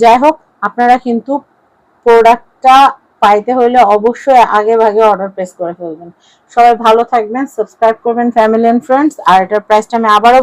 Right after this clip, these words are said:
বলছি, সতেরোশো পঞ্চাশ টাকা ডেলিভারি চার্জ হচ্ছে আলাদা। তো সবাই ভালো থাকবেন, আজকের মতো বিদায় নিচ্ছি। আর আমি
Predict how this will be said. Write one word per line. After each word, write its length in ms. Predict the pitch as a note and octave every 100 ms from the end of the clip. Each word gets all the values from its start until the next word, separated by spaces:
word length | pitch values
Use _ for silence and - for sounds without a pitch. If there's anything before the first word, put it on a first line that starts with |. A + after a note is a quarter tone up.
| A#3+
বলছি, 260 | A3 - F4+ - _ - _ _ -
সতেরোশো 640 | A#3 A3+ B3 C4 - D4 -
পঞ্চাশ 380 | A#3+ A3+ A#3 A3+ -
টাকা 220 | A3 A3 A#3 G3
ডেলিভারি 460 | G3+ G#3 G3+ G3+ A3 -
চার্জ 240 | F#3+ F#3 -
হচ্ছে 240 | F#3 F3+ - - G3
আলাদা। 340 | F#3 F3 - - _ _ _ _
তো 40 | G#3+ B3
সবাই 180 | A#3+ B3 G#3+
ভালো 180 | G#3+ A3+ A3
থাকবেন, 400 | A3+ G#3 A#3+ C#4 - F#3+
আজকের 280 | F#3+ A3+ A3
মতো 140 | A3 G#3+
বিদায় 200 | A3 A3
নিচ্ছি। 180 | A3 - A3+
আর 60 | G3+
আমি 120 | G3+